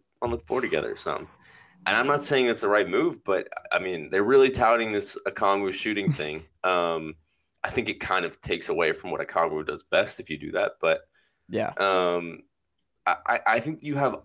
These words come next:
Speaker 1: options there. So it wasn't the kind of thing where I was like, "Oh, this is a no-brainer," just because I don't really know what the trade is. And I, I, I just don't think the Bogey swap helps you. Um,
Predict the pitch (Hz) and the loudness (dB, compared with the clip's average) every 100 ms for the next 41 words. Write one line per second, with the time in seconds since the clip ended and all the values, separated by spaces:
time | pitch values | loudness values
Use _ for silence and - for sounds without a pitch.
0 | - 80 104 - 90 82 80 - 120 131 | -8 -2 -2 -2 -10 -6 -6 -2 4 4
1 | 165 175 135 135 110 - 110 101 87 90 | 4 2 2 2 0 0 2 4 4 2
2 | 87 - 85 82 - - - _ _ _ | -2 -4 -2 -2 -8 -20 -20 _ _ _
3 | _ _ _ _ 113 107 95 92 87 95 | _ _ _ _ 2 4 2 -4 -4 -4
4 | 87 85 82 82 82 78 - - - - | -2 -2 -2 -2 -2 -4 -12 -10 -8 -4
5 | 117 110 113 - 95 95 92 90 80 80 | -2 0 0 0 -2 0 0 0 0 0
6 | 82 82 - - - 73 85 104 101 - | 0 -2 -6 -10 -4 -2 0 0 -2 -6
7 | 87 78 78 76 78 78 - _ _ _ | -4 -4 -6 -6 -4 -4 -8 _ _ _
8 | _ _ _ - 113 123 120 117 113 107 | _ _ _ -6 -4 -2 0 0 0 -4
9 | - 78 85 87 90 80 - 80 73 - | -6 -6 0 0 -2 -6 -2 0 0 0
10 | - 82 - - - - - 90 90 85 | -2 -4 -4 -12 -14 -14 -4 0 2 2
11 | 80 76 76 | 0 -4 -10